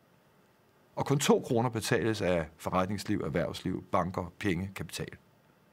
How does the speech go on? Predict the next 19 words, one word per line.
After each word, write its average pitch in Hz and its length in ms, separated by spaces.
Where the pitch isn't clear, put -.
Og 104 140
det 170 100
slår 170 280
mig 160 160
som 143 180
værende 107 480
unfair. 92 420
At 120 160
skattesystemet, 135 800
på 110 60
den 135 120
måde, 127 140
det - 40
har 107 80
udviklet 139 540
sig, 117 120
og 110 100
den 104 140
måde, 110 340